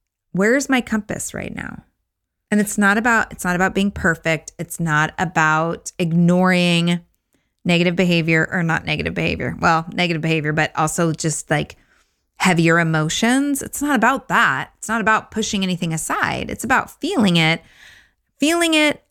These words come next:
and then choosing, "Okay, great. So I'm having this experience. Do I wanna sit here inside of this experience, or can I lift up and out a bit,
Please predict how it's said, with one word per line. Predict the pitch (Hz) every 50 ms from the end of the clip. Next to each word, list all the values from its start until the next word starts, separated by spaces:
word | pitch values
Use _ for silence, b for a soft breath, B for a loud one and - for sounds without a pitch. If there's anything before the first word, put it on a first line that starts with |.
| _ -
and | - 214 226 233 240
then | 254 247 233 226
choosing, | - - - 277 285 285 269 226 208 214 202 196 196 190 190 -
"Okay, | - 208 254 233
great. | 196 208 196 170 147 - - -
So | - -
I'm | 185 185
having | 185 190 220 220 208 247 254
this | 262 262 -
experience. | 302 285 - - - - 170 165 160 160 160 156 - -
Do | - 185 -
I | - 165
wanna | 180 170 175 170 170
sit | 170 - - - - 247 254 254
here | - - - 247 247 247
inside | 240 233 226 - 247 240 254
of | 269 -
this | - 302 294 -
experience, | 294 - - - - 302 294 302 302 302 302 285 - - -
or | 202
can | - - - 214 214 208 - -
I | - 185 185 180 180 180 175 b b b b b b b b b _ -
lift | 190 190 190 - - -
up | - 185 180 -
and | 170 170 - -
out | - 185 196 208 208
a | 208
bit, | - - 180 170 170 170 170 - -